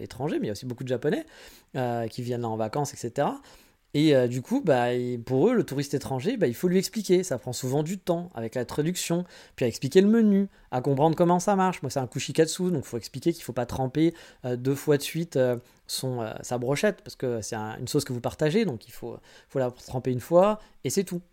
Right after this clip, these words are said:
Vous la trempez pas deux fois, parce que sinon, bah, c'est pas très propre, voilà, parce que quelqu'un, vous avez croqué dedans, puis vous remettez, euh, votre salive dans la sauce, quelqu'un d'autre va passer derrière.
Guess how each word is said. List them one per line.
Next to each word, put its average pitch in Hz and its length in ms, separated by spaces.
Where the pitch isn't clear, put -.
Vous 127 80
la 123 100
trempez 120 260
pas 156 120
deux 165 160
fois, 139 300
parce - 100
que - 80
sinon, 113 280
bah, 101 100
c'est - 160
pas - 120
très - 160
propre, 190 220
voilà, 127 180
parce - 120
que - 80
quelqu'un, 123 340
vous 120 120
avez 113 120
croqué 127 300
dedans, 139 180
puis 131 140
vous 107 80
remettez, 120 360
euh, 110 140
votre 117 320
salive 127 460
dans 117 100
la 113 140
sauce, 180 240
quelqu'un 123 240
d'autre 131 120
va 127 60
passer 123 220
derrière. 135 400